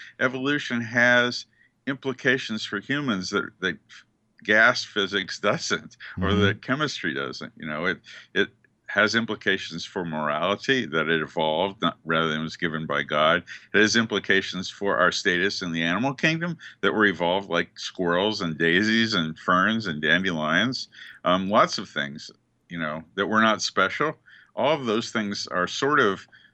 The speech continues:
Speaker 1: philosophical byproducts of accepting naturalistic evolution. People don't like 'em.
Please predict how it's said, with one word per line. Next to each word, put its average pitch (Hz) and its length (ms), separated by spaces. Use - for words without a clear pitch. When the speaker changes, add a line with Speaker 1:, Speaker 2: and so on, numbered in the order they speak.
Speaker 1:
philosophical 110 880
byproducts 85 720
of 82 360
accepting 85 640
naturalistic - 580
evolution. 107 440
People 151 240
don't 165 260
like 175 280
'em. 82 140